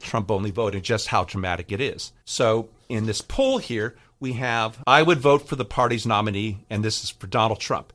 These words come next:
So fifty-nine percent of Republicans say yes, they, yeah, fifty-nine point two percent say yes, they would. "I would consider voting for the Democrat nominee." So three point four percent of Republicans said they would consider voting for the Democrat nominee if Trump is the nominee,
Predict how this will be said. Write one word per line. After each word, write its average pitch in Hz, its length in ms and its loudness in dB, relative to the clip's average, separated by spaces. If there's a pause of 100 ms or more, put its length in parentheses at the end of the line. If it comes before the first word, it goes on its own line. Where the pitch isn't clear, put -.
(220)
So 113 400 0
fifty-nine 143 1040 -2
percent 110 400 -2
of 107 60 -4
Republicans 104 560 -4
say 98 320 -4
yes, 98 340 -6
they, 90 220 -10 (260)
yeah, - 160 -14
fifty-nine 117 320 0
point 107 220 -4
two - 80 -6
percent 92 280 -4
say - 140 -6
yes, 92 220 -2
they 120 100 0
would. 139 240 -2 (100)
"I 131 140 8
would 127 160 2
consider 170 500 4
voting 147 380 4
for - 120 -8
the 113 100 -14
Democrat 139 500 2
nominee." 107 640 -2
So 131 360 2
three - 320 0
point 143 240 0
four 127 100 -2
percent 107 300 -2
of 104 40 -4
Republicans 101 460 -4
said 98 180 -4
they 98 140 -2
would 90 140 -10
consider 107 500 -8
voting 95 320 -2
for 98 540 -2
the 110 140 -4
Democrat 107 500 -2
nominee 98 560 -4
if 143 160 2
Trump 117 320 2
is 98 100 -4
the 104 100 -4
nominee, 92 440 -6